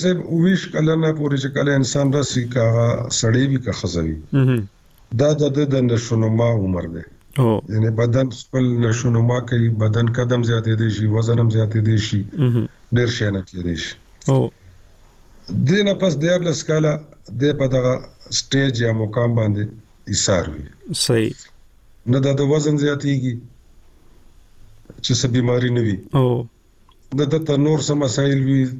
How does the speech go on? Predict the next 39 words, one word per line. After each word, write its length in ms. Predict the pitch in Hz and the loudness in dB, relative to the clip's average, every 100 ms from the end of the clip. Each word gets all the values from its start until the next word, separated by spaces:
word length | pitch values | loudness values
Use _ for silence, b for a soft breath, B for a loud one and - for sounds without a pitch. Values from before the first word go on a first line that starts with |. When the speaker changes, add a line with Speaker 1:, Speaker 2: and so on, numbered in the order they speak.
| - | -4
Speaker 1:
چېرته 240 | 131 117 139 | -4 -2 0
تبه 220 | 160 143 | 0 0
هم 120 | 120 110 | 0 0
نه 80 | |
نیسي. 340 | 98 92 - 92 - - | 0 -4 -8 -14 -16 -12
Speaker 2:
صحیح. 400 | - 131 120 113 _ _ - _ _ _ _ _ - - - | -4 0 0 -2 _ _ -20 _ _ _ _ _ -20 -20 -6
Speaker 1:
کله 200 | 190 208 | -2 0
چې 120 | 202 180 | 0 0
دی 100 | 180 | 2
څلوېښتو 600 | 170 - 165 180 - - 113 | 0 0 2 2 0 -4 -4
کالو 220 | 113 104 | -2 -2
ته 100 | 95 92 | -2 -2
ورسېږي. 580 | 92 87 - 85 82 85 - - | -2 -4 -6 -8 -8 -12 -12 0
Speaker 2:
او. 320 | 127 120 135 - _ - - - - - - - - - - - 120 | 0 2 -2 -10 _ -20 -20 -20 -20 -20 -20 -20 -20 -14 -8 -2 0
Speaker 1:
او 140 | 127 | 0
دا 180 | 131 147 143 | 2 0 0
څنګه 340 | - 160 160 - | 0 2 2 0
څلوېښت 340 | 143 151 - 147 | 0 0 -2 0
کاله 200 | 135 131 | 0 0
پوره 260 | 135 160 | 0 0
شي 140 | 165 131 | 0 0
د 100 | 117 | 0
ده 60 | 117 | 0
د 100 | 113 104 | 0 0
ژوند، 180 | 113 123 120 B B | 0 0 -6 B B
Speaker 2:
مهم. 220 | 127 123 113 | 2 2 0
Speaker 1:
نو 120 | 127 123 | -2 0
تاسو 200 | 147 147 139 | 0 0 -2
فکر 220 | 160 160 156 | -2 -2 -2
کړی 180 | 190 185 160 | 0 0 2
دی 80 | 151 143 | 0 0
بیا 100 | 147 | 0
د 100 | 135 127 | 2 2
نږدې 280 | 120 120 143 131 | 0 0 2 2
نظر 260 | 110 120 113 | 0 -2 -2
کمېدل 420 | 110 101 101 101 95 | -2 0 0 -2 -4
شروع 360 | - 95 90 - | -6 -6 -6 -6
شي. 80 | 190 151 123 | -4 0 2
Speaker 2:
بالکل. 400 | 120 107 - | 0 -2 -6